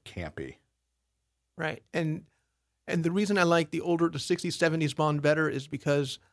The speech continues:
Speaker 2: later on they try to put this political correctness onto Bond. So you have Brosnan's no longer smoking. The, uh, they severely cut down the number of women he beds during the, the, the film,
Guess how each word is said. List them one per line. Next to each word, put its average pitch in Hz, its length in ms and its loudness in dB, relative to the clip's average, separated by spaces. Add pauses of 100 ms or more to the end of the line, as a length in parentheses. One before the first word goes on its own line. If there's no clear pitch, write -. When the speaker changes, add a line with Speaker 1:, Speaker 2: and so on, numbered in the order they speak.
(200)
Speaker 2:
later 175 240 4
on 160 160 4
they 147 80 2
try 147 320 2
to 127 280 -6 (160)
put 151 180 -4
this 139 160 -8
political 156 420 -4
correctness 135 640 -6 (140)
onto 139 260 -6
Bond. 113 500 -6
So 131 260 -6
you 135 160 -6
have 139 320 -2 (340)
Brosnan's 156 380 2
no 147 100 0
longer 135 260 -2
smoking. 160 600 -2 (400)
The, 135 260 -4
uh, - 260 -6
they - 140 -14 (320)
severely 151 400 0
cut - 240 -2
down 143 180 0
the 147 60 -2
number 143 180 -2
of 135 80 -2
women 151 240 0
he 135 100 -2
beds 160 380 -2
during 175 420 -4 (100)
the, 160 400 -4
the, 156 120 -6
the 160 220 -4
film, 180 400 -2